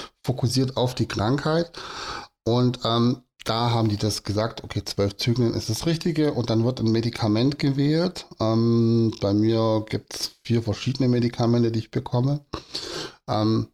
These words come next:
genau. Und die zwölf Zyklen wurden einfach festgelegt. Wir probieren es jetzt mit zwölf Zyklen, weil wir hatten einen ähnlichen Fall und da hatten wir Erfolg.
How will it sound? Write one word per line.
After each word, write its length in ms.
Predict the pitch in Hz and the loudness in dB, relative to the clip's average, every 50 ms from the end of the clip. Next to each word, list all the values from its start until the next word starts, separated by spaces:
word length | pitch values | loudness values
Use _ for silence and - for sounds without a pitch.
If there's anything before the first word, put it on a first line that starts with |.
| _ - | _ -2
genau. 260 | - 107 85 78 - - _ _ _ _ - - - - | 0 0 0 0 -4 -8 _ _ _ _ -20 -20 -6 0
Und 160 | 131 123 117 | 0 2 2
die 80 | 117 | 2
zwölf 220 | - - 120 117 - | 2 2 0 0 2
Zyklen 320 | - 147 139 143 151 123 | 2 0 2 2 2 2
wurden 180 | 120 120 120 110 | 4 2 2 2
einfach 220 | 95 110 110 110 | 2 2 0 0
festgelegt. 600 | - 180 190 185 - - 165 165 170 175 165 - | 0 0 -2 0 0 0 0 0 0 0 -2 -4
Wir 80 | 117 101 | -4 -2
probieren 340 | - 113 110 123 139 147 151 | -2 -2 0 2 2 4 4
es 60 | 143 | 2
jetzt 140 | 131 131 120 | 2 0 0
mit 160 | 113 - - | 0 0 0
zwölf 280 | - 95 101 107 - | 0 0 0 0 0
Zyklen, 560 | - - - 156 160 160 - 160 151 143 120 110 | -4 -4 -2 -2 -2 0 0 2 2 4 4 4
weil 200 | 117 117 117 117 | 2 2 2 2
wir 120 | 110 117 | 2 0
hatten 360 | 120 120 - - 101 92 90 | 0 -2 -2 0 0 0 2
einen 120 | 92 98 - | 0 0 0
ähnlichen 440 | 135 156 165 170 165 165 - 143 | 2 2 2 2 2 2 0 0
Fall 300 | 127 - 127 120 120 127 127 | 0 2 2 2 2 2 2
und 120 | 120 110 107 | 2 0 0
da 40 | |
hatten 160 | 107 104 104 101 | 0 0 0 0
wir 80 | 98 | 0
Erfolg. 460 | 87 85 - - 92 82 - - - | 0 -2 -2 -2 -2 -4 -4 -6 -10